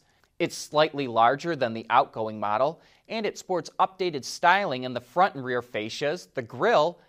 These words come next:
and the head and tail lights. It's also available with new powertrains, including a standard two and a half liter four-cylinder with direct injection that's mated to an eight-speed automatic,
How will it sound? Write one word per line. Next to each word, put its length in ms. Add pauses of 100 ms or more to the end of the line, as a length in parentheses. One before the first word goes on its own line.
(100)
and 340
the 60
head 260
and 140
tail 280
lights. 500 (440)
It's 160
also 460
available 640
with 180
new 160
powertrains, 920 (360)
including 720
a 100
standard 640
two 140
and 100
a 60
half 260
liter 240
four-cylinder 840
with 240
direct 380
injection 720 (260)
that's 200
mated 340
to 140
an 120
eight-speed 460
automatic, 720